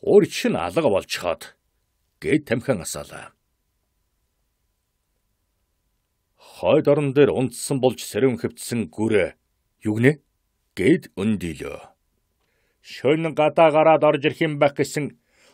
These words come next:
морин тураа пэжгнэж явчихсан. Тэгээд л алга." "Гүй чи тэгээд манараа ирдэг нь юу? Биднийг батарч гэж бодоо юу?"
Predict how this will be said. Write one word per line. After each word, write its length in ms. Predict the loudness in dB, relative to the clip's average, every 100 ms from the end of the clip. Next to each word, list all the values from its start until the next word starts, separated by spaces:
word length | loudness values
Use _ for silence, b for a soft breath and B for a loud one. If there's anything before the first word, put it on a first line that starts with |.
| _
морин 460 | -12 -8 -4 -2
тураа 240 | 2 4 4
пэжгнэж 480 | 2 0 2 2
явчихсан. 480 | 2 -4 -12 -12 -16 -20 -12
Тэгээд 480 | -10 -8 -10 -12 -6
л 80 |
алга." 320 | -4 0 0 -2 _ _ _ _ _ _ _ _ _ _ _ _ _ _ _ _ _ _ _ _
"Гүй 240 | -14 -8 -8
чи 400 | -8 -4 -2 -2
тэгээд 320 | 0 0 0
манараа 400 | 0 2 2 4
ирдэг 320 | 2 2 2
нь 80 | 4
юу? 160 | 4 0 _ _ _ _ _
Биднийг 400 | 0 0 2 4
батарч 320 | 6 6 4
гэж 80 | 4
бодоо 240 | 4 6 4
юу?" 180 | -2